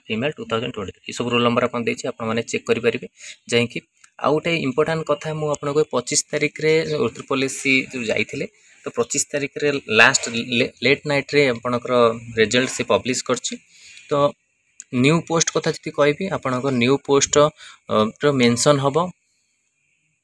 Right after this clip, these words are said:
ଏଇ ଡିସେମ୍ବର ଆଡ଼କୁ, ଅକ୍ଟୋବର ଆଡ଼କୁ ଯଦି ମେନସନ୍ ହେଇଯିବ, ହେଇଯିବ। ନଭେମ୍ବର ଭିତରେ ଯଦି ଆପଣଙ୍କର ସ୍-, ହେଇଯାଉଛି, ଆପଣଙ୍କର, ଅ, କ'ଣ ପୋଷ୍ଟିଂ ହେଇଯାଉଛି, ଯେଉଁ ଆପଣ ଓରିଏଣ୍ଟେସନ୍ ପ୍ରୋଗ୍ରାମ୍ ହବ, ସେଥିରେ ଆପଣଙ୍କର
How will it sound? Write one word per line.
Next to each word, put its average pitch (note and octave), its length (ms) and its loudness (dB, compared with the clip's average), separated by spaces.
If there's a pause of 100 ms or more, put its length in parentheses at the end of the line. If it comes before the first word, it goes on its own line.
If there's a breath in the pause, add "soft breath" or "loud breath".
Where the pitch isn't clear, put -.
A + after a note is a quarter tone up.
(260)
ଏଇ C3+ 100 6
ଡିସେମ୍ବର C3 480 4
ଆଡ଼କୁ, B2 300 4 (180)
ଅକ୍ଟୋବର C3 400 0
ଆଡ଼କୁ B2 240 -2
ଯଦି B2+ 160 -6
ମେନସନ୍ A#2+ 380 2
ହେଇଯିବ, A#2+ 240 -2
ହେଇଯିବ। B2 260 -2 (520 loud breath)
ନଭେମ୍ବର D#3 600 2
ଭିତରେ D3+ 500 -2
ଯଦି C#3+ 220 0
ଆପଣଙ୍କର C3+ 480 2
ସ୍-, - 200 -8 (120)
ହେଇଯାଉଛି, A2+ 540 4 (180)
ଆପଣଙ୍କର, A2+ 440 2 (480 loud breath)
ଅ, A2+ 60 0 (360)
କ'ଣ C#3+ 140 4 (760)
ପୋଷ୍ଟିଂ D3 360 6
ହେଇଯାଉଛି, G#2+ 440 4 (460)
ଯେଉଁ B2+ 180 4
ଆପଣ A#2 240 0
ଓରିଏଣ୍ଟେସନ୍ B2+ 580 4
ପ୍ରୋଗ୍ରାମ୍ A#2+ 360 4
ହବ, G#2 160 -2 (420 loud breath)
ସେଥିରେ D3 240 2
ଆପଣଙ୍କର C3+ 420 2